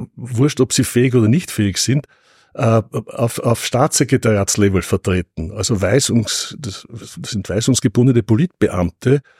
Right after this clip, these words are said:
und das merken die europäischen Kolleginnen und Kollegen natürlich und nicht auf Ministerebene. Und das ist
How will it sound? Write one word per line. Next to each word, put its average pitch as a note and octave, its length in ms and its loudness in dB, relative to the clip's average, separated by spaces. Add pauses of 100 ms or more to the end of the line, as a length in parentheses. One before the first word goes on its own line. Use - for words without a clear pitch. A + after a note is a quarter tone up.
(260)
und - 200 -2
das G#2+ 140 2
merken C3+ 360 2
die C3 80 4
europäischen A2 520 2
Kolleginnen G2+ 480 2
und F#2 100 0
Kollegen F2+ 340 0
natürlich - 480 -6
und F#2 100 -2
nicht B2 220 2
auf A#2 120 2
Ministerebene. G2+ 920 0 (720)
Und - 200 -4
das A2 140 2
ist - 220 0